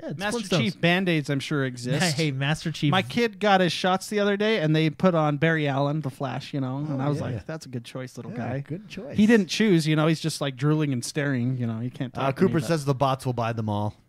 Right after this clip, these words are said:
Speaker 1: <laughs> Yeah.
Speaker 3: You won't be able to get anything. That's true.
Speaker 2: <laughs> That's true.
Speaker 3: That is true.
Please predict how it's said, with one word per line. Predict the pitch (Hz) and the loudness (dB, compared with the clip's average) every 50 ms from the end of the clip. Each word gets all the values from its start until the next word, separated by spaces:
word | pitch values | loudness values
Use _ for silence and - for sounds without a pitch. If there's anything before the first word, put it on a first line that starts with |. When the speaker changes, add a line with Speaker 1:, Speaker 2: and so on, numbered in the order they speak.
| _ - - | _ -20 -20
Speaker 1:
<laughs> | - - _ _ - - - - | -20 -20 _ _ -20 -20 -8 -4
Yeah. | 165 151 143 - | -4 -4 -2 -2
Speaker 3:
You | 120 | -2
won't | 123 127 123 | -2 0 0
be | 127 | 0
able | 120 120 113 | -2 -2 -2
to | |
get | 110 117 110 | -4 -4 -4
anything. | 113 107 110 98 90 104 101 98 95 | -4 -6 -6 -6 -6 -6 -8 -6 -6
That's | - 170 156 | -6 -6 -4
true. | - 117 110 107 98 - | -4 -4 -4 -4 -6 -6
Speaker 2:
<laughs> | - | -8
That's | - 160 156 147 147 - - | -8 -8 -8 -8 -10 -16 -20
true. | _ - 101 | _ -10 -8
Speaker 3:
That | 107 104 | -6 -6
is | 107 98 - | -6 -6 -8
true. | - 98 95 90 82 | -10 -10 -10 -10 -10